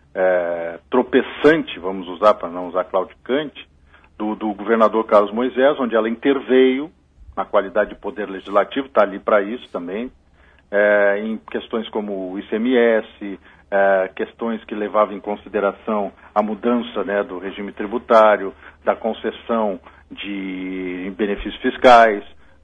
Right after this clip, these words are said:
do rolo que deu com o agronegócio quando se falou em, de repente, tributar, ah, o-, o-, os, os, eh, alguns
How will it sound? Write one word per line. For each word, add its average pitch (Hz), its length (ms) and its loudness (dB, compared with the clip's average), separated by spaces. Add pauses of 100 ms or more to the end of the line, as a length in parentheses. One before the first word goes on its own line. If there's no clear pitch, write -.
do 107 140 -8
rolo 131 500 6
que - 120 -16
deu 113 260 -6
com 104 160 -8
o 101 40 0
agronegócio 101 720 -2
quando 98 200 -12
se - 140 -16
falou 104 460 -2
em, 92 320 -12 (300)
de 131 120 0
repente, 120 880 -2 (220)
tributar, 110 840 2 (300)
ah, 87 800 -6
o-, 101 640 -20
o-, 95 500 -18
os, - 400 -18
os, 87 280 -16 (1300)
eh, 175 360 -8
alguns 220 420 0